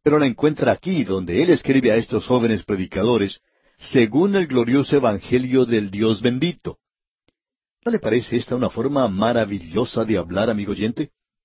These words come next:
"El glorioso evangelio del Dios bendito que a mí me ha sido encomendado". Ahora, en el versículo doce, Pablo habla de una manera muy personal en este punto en particular. Y quisiéramos que usted note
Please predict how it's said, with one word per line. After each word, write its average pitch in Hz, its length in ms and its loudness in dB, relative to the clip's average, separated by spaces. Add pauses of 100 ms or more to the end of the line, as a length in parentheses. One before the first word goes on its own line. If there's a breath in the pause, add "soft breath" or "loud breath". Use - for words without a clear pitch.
(380 soft breath)
"El 151 200 4
glorioso 151 540 4
evangelio 143 600 2
del 110 160 2
Dios 110 260 2
bendito 110 500 -2 (260 soft breath)
que 131 140 4
a 113 80 2
mí 160 260 2
me 170 160 2
ha 131 80 4
sido 135 260 2
encomendado". 92 720 -2 (1120 soft breath)
Ahora, 127 160 4
en 117 60 2
el 117 80 2
versículo 123 480 2
doce, 101 420 2 (360)
Pablo 127 300 2
habla 123 300 2
de 90 120 -4
una 113 180 0
manera 101 320 0
muy 113 300 0
personal 117 640 -2
en 98 120 -4
este 104 240 -4
punto 117 320 -4
en 90 60 -4
particular. 85 680 -8 (680 loud breath)
Y 135 100 -2
quisiéramos 190 440 0
que - 80 -10
usted 135 220 0
note 120 440 -2